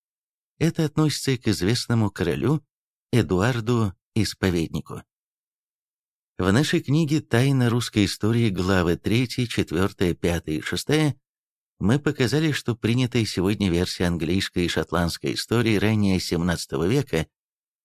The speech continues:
является в основном дубликатом-отражением на бумаге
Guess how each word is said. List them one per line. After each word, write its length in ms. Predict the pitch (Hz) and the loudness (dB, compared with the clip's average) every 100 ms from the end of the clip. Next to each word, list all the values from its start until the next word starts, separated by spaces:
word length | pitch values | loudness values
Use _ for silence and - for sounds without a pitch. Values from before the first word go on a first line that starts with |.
| _ | _
является 500 | 101 113 180 180 156 | 2 2 2 0 0
в 60 | 139 | -2
основном 560 | - 120 113 156 143 | 0 0 2 0 0
дубликатом-отражением 1400 | 113 104 98 - 139 123 117 - 104 - 87 82 80 85 | 0 2 0 0 -4 -2 -2 0 -2 2 0 0 0 -2
на 100 | 87 | 0
бумаге 540 | 113 113 156 143 143 | 0 0 0 -2 -4